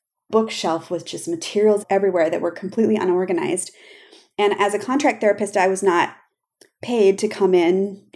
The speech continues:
at any time until the first day of school. So I had chosen <laughs> not to come in early, which probably was a mistake, but I wasn't paid for that time. So I was whatever, I made that choice. And that, it was just a beast. And I was like, "How do I even," I, and then there were so many things to do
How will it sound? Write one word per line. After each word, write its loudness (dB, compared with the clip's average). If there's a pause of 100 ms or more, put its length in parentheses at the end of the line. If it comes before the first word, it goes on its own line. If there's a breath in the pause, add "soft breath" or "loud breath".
at 0
any 4
time 0
until 2
the 0
first -2
day 2
of -2
school. -2 (640 loud breath)
So 0
I 2
had -2
chosen 0
<laughs> 4
not 0
to -8
come -2
in 2
early, 2 (680 loud breath)
which 0
probably 2
was 0
a -4
mistake, 0
but 2
I 4
wasn't -2
paid 0
for -2
that 2
time. 0
So 0
I 4
was -4
whatever, 0
I -4
made 2
that 2
choice. 0 (540 soft breath)
And 4
that, 2
it -2
was 2
just 0
a 4
beast. -2
And -2
I 2
was 2
like, 0
"How -4
do 0
I 4
even," 0
I, -10
and 0
then 4
there 4
were 0
so 0
many 2
things -2
to 0
do 0